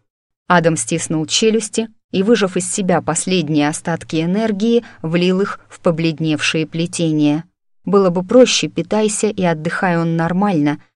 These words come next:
но Адам и подумать не мог, что столкнётся с порождением во время поисков собаки. Урок усвоен, больше таких ошибок он не допустит. Жезл Кельвина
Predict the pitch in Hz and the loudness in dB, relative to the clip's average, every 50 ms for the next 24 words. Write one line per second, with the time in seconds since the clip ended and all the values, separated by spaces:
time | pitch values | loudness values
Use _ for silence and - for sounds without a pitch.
0 | _ _ - 190 185 175 175 175 165 160 156 160 160 - 165 156 160 165 175 175 | _ _ 0 0 4 4 6 4 4 4 2 0 0 2 2 2 2 2 0 0
1 | 160 151 147 - 165 160 160 170 175 165 - - - 156 - - - 151 156 151 | 0 -2 -2 -2 -2 -2 0 0 0 -2 -2 -4 -4 -6 -6 -4 -4 -4 -2 -2
2 | 180 170 175 180 180 - 165 - - 170 156 156 156 143 151 151 175 175 170 165 | -2 -2 -2 -2 -4 -6 -6 -6 -4 -4 -2 -2 -4 -4 -4 -4 -2 -2 0 0
3 | 160 160 156 160 - - _ _ 180 180 175 160 170 160 156 147 147 147 - - | 0 0 -2 -4 -6 -12 _ _ 0 0 0 2 2 2 4 4 2 0 0 2
4 | 160 151 147 - - - 165 - - - 170 165 165 170 165 156 151 - - 151 | 2 2 2 0 -4 -6 -6 -4 -2 -2 -2 -2 0 0 -2 -4 -4 -6 -10 -10
5 | 147 - _ _ _ _ _ _ - 196 190 190 220 214 190 196 196 185 - - | -10 -10 _ _ _ _ _ _ -4 -2 0 2 2 2 2 0 -4 -4 -4 -6
6 | - 196 233 214 170 143 143 156 151 - - - _ _ - 175 180 170 170 - | 0 0 2 2 4 2 2 0 -4 -8 -20 -20 _ _ -2 4 4 4 4 4
7 | - - 185 190 202 208 - 226 214 - 214 208 - - 208 202 180 202 202 - | 0 -2 0 -2 -4 -2 -2 -6 -2 -2 -4 -2 0 -2 -2 0 0 -2 -4 -6
8 | _ _ _ _ - 185 175 156 151 151 151 151 151 165 180 180 - 156 131 - | _ _ _ _ 0 0 2 2 2 0 0 0 0 -2 -2 -2 -4 -6 -4 -4
9 | - - - - - - - _ _ _ _ _ _ _ _ _ _ _ _ _ | -8 -10 -12 -14 -14 -20 -20 _ _ _ _ _ _ _ _ _ _ _ _ _
10 | _ - 160 175 170 165 151 165 165 160 - - 185 170 170 160 156 156 156 160 | _ -4 2 2 2 4 4 0 -2 -2 -2 0 2 2 2 2 0 0 -2 -2
11 | 165 | -4